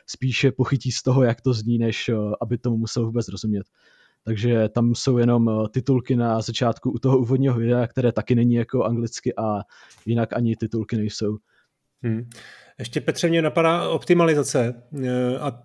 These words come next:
Speaker 2: vlastně jste spokojený s tím, na čem to běží, jak to běží rychle, nebo je to taky něco, co, co ještě chceš, chceš hodně jako d-, řešit?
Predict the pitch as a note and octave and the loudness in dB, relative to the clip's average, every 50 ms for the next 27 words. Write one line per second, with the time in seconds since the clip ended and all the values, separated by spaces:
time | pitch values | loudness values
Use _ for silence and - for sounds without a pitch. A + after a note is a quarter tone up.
0 | - - B2+ - - C#3+ - - E3 - - D#3+ - - D#3 D3+ D3+ - - - | -14 -12 -10 -6 -4 -6 -2 -2 -4 0 0 -2 0 2 2 2 2 0 -2 -2
1 | D3+ D3 D3 C#3+ C#3+ - D#3 D3 C#3+ D3+ C#3 D3 C3+ B2 C#3+ C#3+ C#3 B2+ - - | 0 2 2 2 2 2 0 2 2 2 2 2 0 2 2 2 2 2 2 -2
2 | D3 C3+ C#3+ C3+ C3+ C#3+ C#3 C#3 B2 - - C#3 C3 C3+ C3+ C#3 D3 D3 D3 C3+ | 0 2 2 2 2 2 2 2 0 0 0 2 2 2 2 0 -2 -4 -4 -2
3 | C3+ B2+ C#3+ C#3 C3+ - C#3 B2 A#2+ - C3+ B2+ B2 A#2+ - A#2+ - - C3 B2 | 2 4 4 4 4 4 2 2 2 2 0 0 0 0 -2 -6 -4 -2 -2 0
4 | A#2+ B2 B2 A#2+ - C3 A#2+ A#2 - - C3 A#2+ A#2+ - B2+ A#2 - - C3 B2 | 0 -2 -4 -6 -6 -6 -6 -6 -4 -6 -6 -6 -4 -4 -6 -6 -4 -6 -6 -6
5 | A#2+ A#2 A#2+ - C3 A#2 A2 A2+ A2+ A#2+ A#2+ A2+ A#2 - A#2+ A2+ B2 A#2+ - C3+ | -4 -4 -4 -4 -4 -2 -2 -2 -2 -2 -2 -2 -2 -4 -6 -6 -6 -8 -8 -6
6 | A#2+ B2 A#2 - - A2+ | -4 -4 -4 -4 -6 -10